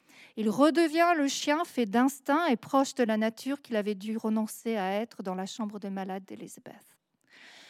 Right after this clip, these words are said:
Dans Flush, Woolf explore les potentialités tout autant qu'elle pointe du doigt les limites de la langue. Malgré sa prodigieuse capacité à les manier, elle a cette certitude que les mots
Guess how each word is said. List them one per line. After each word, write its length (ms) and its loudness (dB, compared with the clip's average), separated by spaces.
Dans 200 10
Flush, 600 2
Woolf 560 0
explore 380 -2
les 100 0
potentialités 1000 -2
tout 260 -8
autant 300 -2
qu'elle 240 -4
pointe 480 -2
du 80 -8
doigt 300 4
les 160 2
limites 560 2
de 80 -2
la 160 0
langue. 400 -8
Malgré 480 0
sa 260 0
prodigieuse 540 -4
capacité 680 2
à 100 2
les 140 -2
manier, 480 2
elle 100 -4
a 80 -2
cette 320 -8
certitude 540 -6
que 100 0
les 160 4
mots 420 4